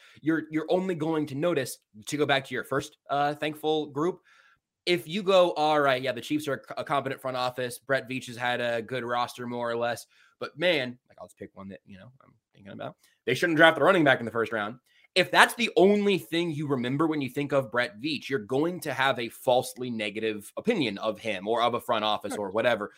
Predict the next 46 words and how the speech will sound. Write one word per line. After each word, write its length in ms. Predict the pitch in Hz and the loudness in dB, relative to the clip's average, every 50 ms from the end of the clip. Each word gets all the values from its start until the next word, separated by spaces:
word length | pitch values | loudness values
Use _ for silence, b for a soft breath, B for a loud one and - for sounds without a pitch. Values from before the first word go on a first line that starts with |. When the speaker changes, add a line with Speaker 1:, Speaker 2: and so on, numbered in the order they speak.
| b b b b _ | b b b b _
Speaker 1:
With 260 | - 139 135 135 - - | 0 0 0 0 -2 0
Spagnuolo, 480 | - 139 135 151 196 226 220 180 156 139 | 0 0 2 2 4 4 6 6 6 4
if 80 | 131 - | 4 4
all 220 | - 156 175 170 | 4 4 4 4
you 120 | 170 151 | 2 0
think 260 | 143 - 185 202 190 151 | 0 -2 -2 -2 2 4
of 220 | 131 127 123 127 | 4 4 4 2
is 240 | 123 127 131 120 104 | 0 -2 -4 -4 -4
Dan 240 | 98 123 135 151 151 | -4 -2 -2 -2 -2
Sorensen 500 | 151 - 147 151 156 156 147 151 143 139 | 0 0 2 2 2 2 2 0 0 0
and 140 | 127 120 | -2 -2
Ben 200 | - 143 147 143 | -2 -2 -2 -2
Niemann, 300 | 139 170 196 165 139 117 | -2 -2 0 -2 -2 -2
you're 120 | 117 131 123 | -4 -6 -6
going 280 | 101 120 127 156 180 | -6 -6 -6 -4 -4
to 80 | 165 147 | -2 0
have 160 | 151 156 143 | 0 0 0
a 80 | 147 127 | -2 -4
falsely 500 | - - - 135 139 139 - - 147 147 | -4 -2 0 0 0 0 -2 -2 -2 -2
negative, 520 | 135 123 123 131 127 123 127 120 110 107 _ _ _ _ _ _ _ - | -2 -2 -2 -2 -2 -2 -4 -4 -6 -10 _ _ _ _ _ _ _ -6
uh, 200 | 98 107 110 110 | -4 -2 -2 -2
perspective 440 | - - - - 196 196 196 - 127 | -4 -4 4 6 6 6 6 2 -2
of 100 | 120 - | -2 -2
him. 240 | 120 107 101 101 - _ _ _ _ _ _ _ _ _ _ _ _ - - - | -2 -4 -4 -6 -8 _ _ _ _ _ _ _ _ _ _ _ _ -18 0 6
I 80 | 151 180 | 8 8
was 100 | 208 208 | 10 10
gonna 160 | 208 202 180 | 8 6 6
go 200 | - 170 165 165 | 6 8 6 6
back, 460 | 160 - 135 123 151 139 143 - - | 4 2 4 6 6 6 6 4 -2
stay 200 | - - 170 165 | -4 0 2 4
on 80 | 151 143 | 4 4
the, 120 | 139 139 | 4 2
uh, 60 | - 131 | 2 0
defensive 460 | 117 135 147 143 151 139 - 131 127 | 0 -2 -2 -2 -4 -4 -4 -2 0
side, 140 | 143 131 120 | 0 0 0
but 60 | 117 | -2
just 140 | 123 120 131 | -6 -4 -2
move 240 | 135 135 123 104 | -2 -2 -2 -2
down 220 | 104 127 131 139 135 | 0 2 4 4 2
the 80 | 123 | 0
field 240 | - - 139 143 139 | 0 0 -2 0 0
a 20 | 135 | 0
little 240 | 135 147 139 147 | 0 2 2 4
bit. 220 | 143 147 151 147 - | 4 4 4 2 2
You 80 | 127 | 0
got 240 | 139 135 127 120 - | 2 2 2 2 0